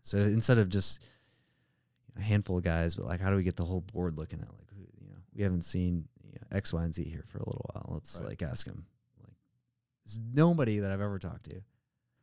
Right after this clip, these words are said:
Speaker 1: is like, uh, I feel relieved that I'm, like, not spending time at Phoenix Club, as you would in other endeavors that I've seen people do. 'Cause I've s-, that's where I've seen other people being,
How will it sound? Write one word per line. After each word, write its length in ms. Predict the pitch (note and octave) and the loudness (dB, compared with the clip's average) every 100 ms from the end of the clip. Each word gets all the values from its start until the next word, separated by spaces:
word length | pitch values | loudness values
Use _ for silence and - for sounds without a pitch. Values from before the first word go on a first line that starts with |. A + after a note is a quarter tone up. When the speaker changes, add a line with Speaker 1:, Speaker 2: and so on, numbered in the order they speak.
| _ _ | _ _
Speaker 1:
is 140 | - G2 | 2 4
like, 260 | F2 - - _ _ | 4 2 -12 _ _
uh, 300 | G#2 F#2+ G1+ G1+ - _ _ _ _ _ _ _ | 0 0 -2 -6 -14 _ _ _ _ _ _ _
I 100 | G2+ | 0
feel 260 | G2+ D3 C#3+ | 6 10 10
relieved 600 | B2 G2+ A2 G#2+ G2+ F2+ | 10 8 8 8 6 4
that 120 | F2+ | 2
I'm, 340 | F2 F2 E2+ C2+ | 2 0 -2 -4
like, 260 | F2 E2+ | -4 -4
not 360 | F2+ F2 E2 - - | -6 -4 -4 -6 -8
spending 320 | - D#2 - | -6 -6 -6
time 200 | - - | -8 -8
at 120 | - | -10
Phoenix 300 | - - - | -12 -12 -10
Club, 160 | - - - _ - | -10 -10 -16 _ 6
as 260 | B2 A#2+ | 8 10
you 100 | B2 | 8
would 420 | G#2+ A2 G#2 F#2+ - _ _ _ _ | 10 10 10 6 0 _ _ _ _
in 160 | G2+ | 0
other 480 | F2+ G2 F#2+ F#2 F2 - _ | 2 4 4 2 0 -8 _
endeavors 460 | F#2+ F#2+ F2+ E2 E2 | -4 0 0 -2 -4
that 100 | D#2 | -6
I've 120 | D2 | -6
seen 200 | - D2 | -6 -6
people 260 | D2 D#2 B1+ | -8 -8 -10
do. 140 | - - | -10 -10
'Cause 160 | - G#2 | -4 2
I've 140 | G#2+ | 2
s-, 160 | G2 - - | 2 -4 -4
that's 280 | G#2 G#2+ - | -4 -2 2
where 300 | A2+ G2+ F#2+ - _ _ _ _ - | 4 4 0 -12 _ _ _ _ -4
I've 100 | F2 | 2
seen 260 | C3 A#2+ | 4 4
other 340 | F#2+ G#2 F#2+ F2 _ _ _ _ _ _ _ _ | 4 2 2 0 _ _ _ _ _ _ _ _
people 220 | A#2 G2 | -6 -4
being, 360 | F#2 G2+ F#2+ | -2 0 -2